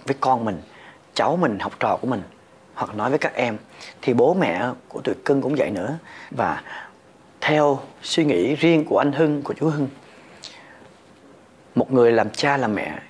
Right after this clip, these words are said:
dù thân phận họ có là ai, thì họ luôn luôn muốn dạy cho con mình những điều tốt đẹp nhất trên cuộc đời này, dù họ có không tốt đẹp.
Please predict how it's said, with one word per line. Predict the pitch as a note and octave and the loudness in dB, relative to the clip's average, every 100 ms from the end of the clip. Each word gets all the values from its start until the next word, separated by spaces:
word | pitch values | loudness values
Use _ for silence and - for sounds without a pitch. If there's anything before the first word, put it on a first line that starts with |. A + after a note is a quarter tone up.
| - | -6
dù | B2 C3+ A#2+ A2 G#2+ | 2 4 4 2 -2
thân | - D3+ | -2 0
phận | C#3+ G#2+ | 0 -2
họ | - D#2 F2 | -2 -2 -4
có | - | -2
là | D#3+ C3 - | 0 0 -2
ai, | - B2+ B2+ A2 - - _ _ _ - _ - - - | -4 -2 -2 -6 -12 -20 _ _ _ -20 _ -20 -20 -4
thì | C#3 | 0
họ | A2+ G2+ | 2 2
luôn | A#2 C#3+ C#3+ | 4 4 4
luôn | D3 D#3 D3 - - - - - _ - - | 4 4 2 -2 -16 -20 -20 -20 _ -20 0
muốn | C3+ D3 G3+ C4 - - | 4 4 4 -2 -6 -4
dạy | A#2+ - - F3+ | 0 0 -2 -8
cho | - | -4
con | C#3 B2+ | -2 0
mình | B2+ G2+ | 0 -4
những | F#2+ B2+ | -4 -2
điều | G#2+ F2+ - | -2 -4 -2
tốt | E3 F#3 | -2 0
đẹp | A#3 - - | 0 0 -2
nhất | D#3 F#3+ - | 2 2 2
trên | D3+ C3 | 0 0
cuộc | A#2 G2+ | -2 -2
đời | G2 | -4
này, | F#2 D#2+ - - _ - - | -4 -8 -12 -20 _ -20 -8
dù | A2+ G2 | -2 -2
họ | - - - | -2 -6 -4
có | A#2 | -6
không | - - | -6 -8
tốt | A2 - | -6 -6
đẹp. | G#2+ | -8